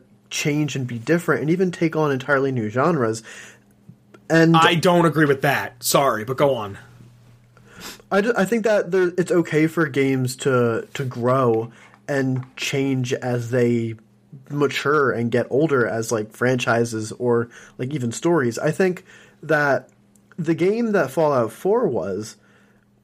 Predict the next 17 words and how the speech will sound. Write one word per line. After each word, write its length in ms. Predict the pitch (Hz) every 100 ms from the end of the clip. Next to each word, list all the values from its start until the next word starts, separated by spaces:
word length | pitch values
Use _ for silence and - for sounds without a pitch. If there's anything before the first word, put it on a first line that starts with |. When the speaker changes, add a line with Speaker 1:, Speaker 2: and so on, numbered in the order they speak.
| _ _ _
Speaker 1:
is, 280 | 170 165 156
um, 640 | 160 156 151 151 143 135 - _ _ _ _ _ _ _ - -
like, 460 | 160 170 165 - - - - - - _ _ _ _ - _ _ _ _ - 180 190 - - _ _ _ _
it 140 | 208 196
makes 320 | 202 233 -
se-, 300 | - - -
all 200 | 143 185
the 100 | 202
mechanics 560 | 269 - 175 175 190 -
make 340 | 147 143 151
sense. 500 | - - 143 120 98
Like, 120 | 123 135
it's 120 | 135
all 200 | 135 190
built 560 | 135 127 156 131 - - _ _ _ _ _ _
to, 260 | - 143 127 - _ -
around, 560 | 156 139 139 156 160